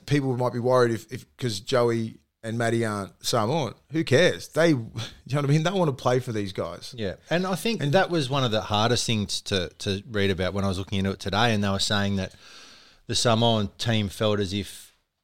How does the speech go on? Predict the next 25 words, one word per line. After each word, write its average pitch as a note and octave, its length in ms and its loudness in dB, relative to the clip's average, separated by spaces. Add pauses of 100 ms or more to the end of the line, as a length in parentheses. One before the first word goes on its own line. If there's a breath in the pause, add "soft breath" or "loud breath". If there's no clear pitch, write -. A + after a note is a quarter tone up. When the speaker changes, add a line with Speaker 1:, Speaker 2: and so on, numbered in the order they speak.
(180)
Speaker 2:
their A#2 280 0
heritage G#2+ 560 -2
ha-, G#2+ 240 -6
wasn't A2+ 360 2 (300)
celebrated A2+ 640 2
and A2+ 140 -6
hadn't, A#2+ 300 0
they A#2+ 120 2
hadn't A#2+ 300 0 (220)
Speaker 1:
That's B2 200 2 (140)
Speaker 2:
taken A#2 140 2
into A2 240 2
account. A#2+ 320 -4 (160 loud breath)
Speaker 1:
and - 100 -12
Speaker 2:
That's G3 180 4
Speaker 1:
this - 120 2
Speaker 2:
sickening. G#2+ 400 -2
Speaker 1:
And C#3+ 100 0
that's A#3 140 2
all A#3+ 100 2
the G3+ 80 6
shit - 300 4
that E3 100 4
I D#3 80 6
know. D3 320 -2